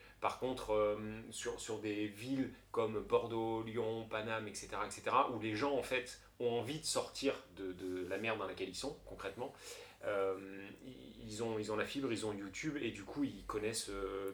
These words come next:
tous ces vendeurs-là, du coup, ils ont pris des formations. Et donc, oui, je suis persuadé que on en parle de plus en plus, on démocratise de plus en plus, et aussi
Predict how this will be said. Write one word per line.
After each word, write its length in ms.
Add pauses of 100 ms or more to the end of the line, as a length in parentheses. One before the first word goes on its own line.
tous 140
ces 140
vendeurs-là, 400
du 100
coup, 140
ils 100
ont 20
pris 140
des 60
formations. 420
Et 80
donc, 260
oui, 200
je 80
suis 360
persuadé 520 (360)
que 280 (640)
on 180
en 140
parle 380
de 60
plus 200
en 80
plus, 220
on 60
démocratise 680
de 80
plus 280
en 80
plus, 340 (280)
et 220
aussi 560